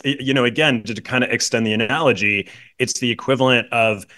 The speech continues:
say, a parent buying a gift for their child that's really more for the parent and not for the gift. That would be an example of not following the platinum rule. It's,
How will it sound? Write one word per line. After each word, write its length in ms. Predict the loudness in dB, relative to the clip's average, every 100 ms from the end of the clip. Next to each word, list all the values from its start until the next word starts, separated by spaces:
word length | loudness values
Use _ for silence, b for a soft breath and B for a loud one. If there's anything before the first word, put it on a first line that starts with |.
| b
say, 160 | -2 0
a 80 |
parent 760 | -2 2 4 4 0 -4 -10 0
buying 360 | 2 4 2 2
a 80 | -2
gift 480 | 2 0 0 -10 -6
for 80 |
their 160 | -2 -2
child 720 | -2 2 2 4 2 -2 -8 -20 b b
that's 180 | -4 2
really 220 | 4 6
more 280 | 6 6 4
for 140 | 2
the 100 | -4
parent 400 | -2 2 4 4
and 120 | 2 2
not 200 | 2 0
for 160 | -6
the 60 | -4
gift. 360 | 0 -2 -2 -18 b -4
That 100 | 0
would 60 |
be 100 | 2
an 60 | 2
example 380 | 2 0 0 0
of 100 | 2
not 320 | 0 0 0
following 380 | 0 0 -2 -4
the 60 |
platinum 360 | 2 2 2 0
rule. 280 | 2 0 -2
It's, 340 | -6 -8